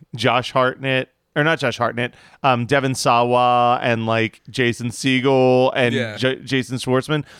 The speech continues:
Speaker 1: It's like a filthy college comedy. It was that and the Lord of the Rings movies. Like, we would just watch those all the time.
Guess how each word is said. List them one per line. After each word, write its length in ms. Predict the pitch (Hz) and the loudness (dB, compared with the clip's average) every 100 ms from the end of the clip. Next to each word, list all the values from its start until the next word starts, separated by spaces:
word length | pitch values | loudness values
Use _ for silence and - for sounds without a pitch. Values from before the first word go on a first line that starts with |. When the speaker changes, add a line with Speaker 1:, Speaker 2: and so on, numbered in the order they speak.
| - | -18
Speaker 1:
It's 80 | - | 0
like 180 | 208 185 | 0 2
a 80 | 147 | -2
filthy 720 | - - - 165 156 143 131 | -4 -16 -2 0 2 -2 -4
college 520 | 120 117 110 107 95 | 0 0 0 -4 -8
comedy. 520 | 117 101 104 98 95 - - _ | -4 -2 -2 -4 -6 -10 -20 _
It 60 | 147 | 0
was 160 | 147 117 | 2 2
that 320 | 143 147 - | 0 0 -6
and 140 | 143 | -6
the 40 | 127 | -2
Lord 160 | 123 120 | 0 0
of 40 | |
the 80 | 110 | 0
Rings 240 | 107 98 | -4 -6
movies. 380 | - - - - | -14 -16 -20 -6
Like, 140 | 135 135 | 0 2
we 60 | |
would 100 | 123 | 2
just 180 | 123 113 | 0 -2
watch 240 | 120 113 | -2 -2
those 220 | 120 113 117 | -2 -2 -2
all 160 | 117 | -4
the 40 | 120 | -4
time. 360 | 135 135 135 | -6 -6 -8